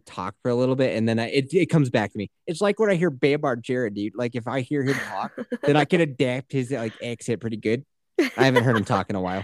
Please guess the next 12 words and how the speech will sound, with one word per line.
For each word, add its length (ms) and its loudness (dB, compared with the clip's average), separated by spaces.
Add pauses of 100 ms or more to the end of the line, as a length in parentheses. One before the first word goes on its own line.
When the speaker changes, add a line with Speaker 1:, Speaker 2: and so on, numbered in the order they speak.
(100)
Speaker 2:
<laughs> 80 -20
Your 120 -2
father 400 4
farted. 680 0 (680)
Speaker 1:
My 120 6
father 380 0
farted. 440 -2 (200)
An 120 6
Irish 380 4
accent. 460 -8
Speaker 2:
<laughs> 40 -4 (2000)
Speaker 1:
Um, 440 -2